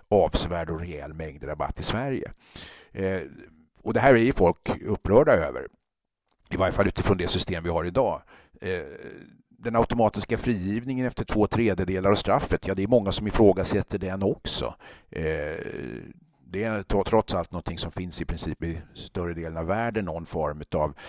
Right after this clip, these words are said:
incitament för att få bli frigiven, va? Eh, så att där är inte Sverige unika i, i vår politik.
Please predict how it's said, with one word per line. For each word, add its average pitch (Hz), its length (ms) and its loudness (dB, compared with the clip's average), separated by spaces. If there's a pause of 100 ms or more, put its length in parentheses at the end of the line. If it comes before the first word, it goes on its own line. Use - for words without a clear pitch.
(120)
incitament 85 920 -4
för - 100 -2
att - 80 -4
få 85 100 -2
bli 78 140 -6
frigiven, 92 760 -4
va? - 140 -12 (420)
Eh, 80 240 -4
så 85 120 -2
att - 300 -6
där 95 100 -2
är 98 60 2
inte 95 220 -4
Sverige 82 400 -2
unika 85 560 -6 (400)
i, 87 220 -10
i 80 100 -10
vår 78 160 -4
politik. - 800 -10